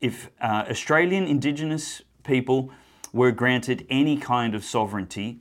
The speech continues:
separate from the equal sovereignty shared by all of us. That is absolutely clear. What isn't clear is how far and how far-reaching those ramifications would go. Only that it would be very far and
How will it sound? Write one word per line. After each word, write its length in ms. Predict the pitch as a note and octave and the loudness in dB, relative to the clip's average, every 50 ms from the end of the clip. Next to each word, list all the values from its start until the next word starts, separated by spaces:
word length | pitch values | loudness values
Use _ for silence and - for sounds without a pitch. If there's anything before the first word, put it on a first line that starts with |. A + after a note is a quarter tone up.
| _ | _
separate 600 | - - - - F#3 F3+ C4 - D#3 A#2+ F#2+ - - | -12 -10 -4 -2 -2 -2 -2 0 -2 -2 -2 -2 -6
from 420 | - A2 F#2 F#2 F#2+ A2+ C3 C3 - - _ _ _ - | -4 -2 -2 -2 -2 -4 -6 -8 -12 -20 _ _ _ -4
the 220 | A#2 B2 C3 C3 C3+ D3+ | -2 0 0 0 0 0
equal 320 | E3 F3+ E3+ - C#3 C3+ | 0 0 0 -2 -4 -4
sovereignty 520 | B2+ - G#2+ F#2+ F#2+ G#2 G2 - A2+ A2 | -2 -2 -4 -4 -2 -4 -6 -6 -6 -8
shared 380 | G#2 - - A2+ G#2 G2 G2 F#2 | -8 -6 -4 -4 -2 -2 -4 -4
by 180 | - G2 F#2+ F#2 | -2 -4 -4 -2
all 260 | - G2+ G#2 G#2 G2+ | -2 -4 -4 -4 -4
of 100 | F2 F2+ | -6 -12
us. 200 | F#2 - - - | -14 -16 -18 -12
That 200 | - C3+ D#3 F3 | -4 -4 -2 -2
is 180 | F3+ E3 E3 - _ _ _ _ - | -2 -6 -6 -10 _ _ _ _ 2
absolutely 800 | G3 G#3+ G#3+ G#3+ - - - G3 F#3 E3+ F3 E3+ E3+ D#3+ D#3+ D#3 | 2 2 2 0 -4 0 2 2 4 4 0 0 -2 -4 -6 -6
clear. 320 | - - A#2+ G2 F2+ F2 - - - - - - - _ | -6 -6 -4 -4 -4 -6 -10 -18 -20 -20 -20 -20 -6 _
What 240 | C#3 D3 D3+ - | 2 2 2 2
isn't 440 | F#3 G#3+ B3+ A3+ A3 G3+ D3+ B2+ - | 2 2 4 4 4 2 0 -2 -4
clear 340 | - - G#2 G2 G#2 A#2 C3+ | -8 -6 -6 -4 -4 -4 -2
is 220 | - D3 C#3 C3+ | -2 -4 -4 -4
how 240 | - - D#3 D3 C#3+ | -6 -2 0 0 0
far 520 | C#3 - - D3 C#3 D3 E3 F3+ G3+ G3+ - - - - - - | 0 -2 0 4 4 4 4 4 2 0 -2 -10 -20 -20 -20 -8
and 220 | - B2+ C3 C3 B2+ | -4 -2 -2 -2 -4
how 600 | B2 - C#3 C#3 C3 B2+ B2 A#2+ A2+ G#2+ - - - | -6 -6 -2 0 2 4 4 2 2 0 -4 -10 -14
far-reaching 1200 | - - - - - D3 C#3+ C#3 C3 B2 A#2+ B2+ C#3+ F3 G3+ G#3 F3+ - - A2+ G2 G2 G#2 G#2 G2 | -16 -18 -4 0 4 6 6 6 6 4 2 2 2 2 2 2 -2 -6 -6 -4 -4 -4 -4 -6 -4
those 400 | - B2+ A#2 A#2+ B2+ C3 A#2 A2 | -2 0 2 2 2 0 0 -2
ramifications 960 | G#2+ A2 G#2 G#2 G#2 G2 - G#2+ - A2 F#2+ F#2+ F#2 - G2 F#2 F2+ - - | -2 -2 -2 -2 -2 -6 -8 -10 -8 -6 -6 -6 -6 -8 -8 -8 -8 -8 -8
would 180 | G2+ G2 E2+ | -8 -8 -6
go. 260 | - A2 G#2+ A#2+ F#2+ - - - - _ _ - | -6 -4 -2 -2 -4 -4 -8 -18 -20 _ _ -2
Only 300 | B2 B2+ C3+ D3+ D#3+ E3 | 0 2 2 2 0 0
that 180 | C#3 C#3+ C3+ C3 | 0 0 0 0
it 120 | A#2 - | -2 -2
would 220 | B2 A#2 A#2+ A2+ | 0 0 0 0
be 140 | G#2+ G#2+ G2 | -2 -6 -6
very 320 | F2 F2 G2+ F#2+ G2 G2+ G2 | -4 0 2 2 2 2 0
far 440 | - - F#2 F2 F#2 A2 C3+ - - | -2 -4 -2 -2 0 0 -2 -2 -4
and 380 | A2 A2 A2 A2 A2 G#2+ - | -4 -2 -2 -2 -2 -4 -6